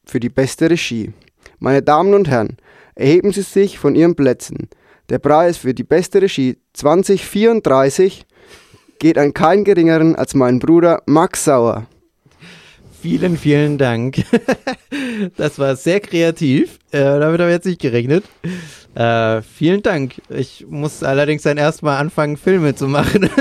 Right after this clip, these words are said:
Speaker 2: <laughs>
Speaker 1: Ja, ich hab dir ein wenig Zeit gelassen, zwanzig vierunddreißig.
Speaker 2: Okay, dann sagen wir mal Shoutout an Thomas. Ähm, bis dahin bist du ein Top-Kameramann, dann funktioniert das auch.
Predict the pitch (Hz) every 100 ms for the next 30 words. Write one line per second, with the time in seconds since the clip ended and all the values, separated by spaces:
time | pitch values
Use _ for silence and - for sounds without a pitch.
0 | - 277 - 277 269 - 233 - 277 247
1 | 208 117 135 147 156 - 143 127 120 143
2 | 147 165 160 - - 135 135 143 - 131
3 | 120 117 131 143 160 - _ _ _ -
4 | - - - _ _ _ - 139 180 151
5 | 120 123 120 139 143 135 131 - 139 156
6 | 131 143 123 120 120 139 151 170 190 -
7 | 131 127 123 131 - 131 143 135 131 127
8 | 127 143 - 135 139 113 117 127 151 135
9 | 139 - 180 170 151 139 127 - 113 113